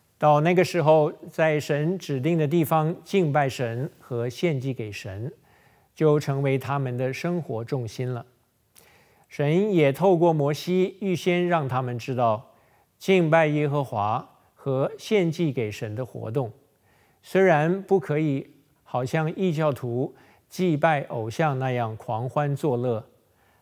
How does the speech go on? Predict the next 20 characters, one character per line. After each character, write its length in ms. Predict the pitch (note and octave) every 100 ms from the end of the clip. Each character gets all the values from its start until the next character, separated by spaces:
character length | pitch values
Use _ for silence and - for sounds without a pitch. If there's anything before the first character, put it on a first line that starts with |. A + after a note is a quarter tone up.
| -
但 140 | E3+
是 340 | E3 F3 E3 -
也 180 | D3+ B2+
绝 200 | A#2+ C#3+
对 120 | E3
不 160 | F3+ D3+
会 160 | D#3+ D3
是 240 | - D3+
枯 240 | B2+ E3 D#3
燥 180 | D#3+ C#3
无 240 | - A2
味 180 | D3+ D3
的， 220 | G#2 A2+ _ _ _ _ _ _
就 260 | - E3+ C#3
写 240 | - A#2+
在 240 | A2+ C#3 A#2
第 240 | C3 C3+
十 160 | - E3
二 240 | C#3+ D3
节。 260 | A2+ F#2